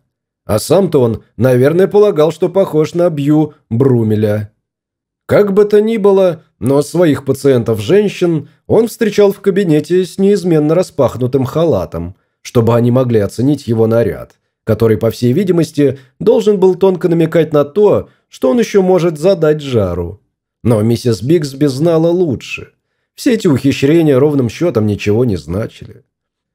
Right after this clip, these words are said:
Он напоминал ей одряхлевшего павлина – важно вышагивающего по лужайке, расправив три жалких перышка, оставшихся от хвоста.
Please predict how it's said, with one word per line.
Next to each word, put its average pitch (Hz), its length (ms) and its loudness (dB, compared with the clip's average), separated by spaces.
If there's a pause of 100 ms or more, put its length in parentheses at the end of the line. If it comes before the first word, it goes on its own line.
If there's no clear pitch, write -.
(140)
Он 226 220 2
напоминал 208 540 2
ей 180 280 -2
одряхлевшего 151 960 0
павлина – 131 880 0 (220)
важно 202 420 0
вышагивающего 165 920 0
по 113 140 -2
лужайке, 156 880 0 (240)
расправив 208 760 0
три 196 240 -2
жалких 143 640 -2
перышка, 156 960 0
оставшихся 131 800 -2
от 117 100 -2
хвоста. - 720 -10